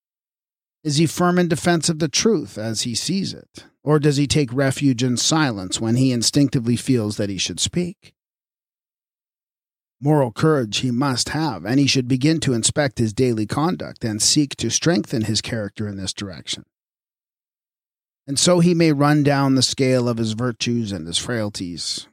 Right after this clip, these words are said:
critically examining each point, until he comes to things we usually consider as of no importance.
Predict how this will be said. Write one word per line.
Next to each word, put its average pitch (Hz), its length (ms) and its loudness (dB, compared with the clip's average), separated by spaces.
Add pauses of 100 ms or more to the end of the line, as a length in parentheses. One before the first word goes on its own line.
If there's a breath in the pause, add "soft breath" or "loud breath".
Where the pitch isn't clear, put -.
(120)
critically 127 400 0
examining 120 580 0
each 120 240 -2
point, 120 420 -6 (540)
until 156 240 0
he 170 80 2
comes 175 300 0
to 170 100 0
things 151 400 2
we 143 140 4
usually 131 480 2
consider 113 480 -2
as 104 180 -4
of 101 160 -8
no 98 220 -8
importance. - 680 -8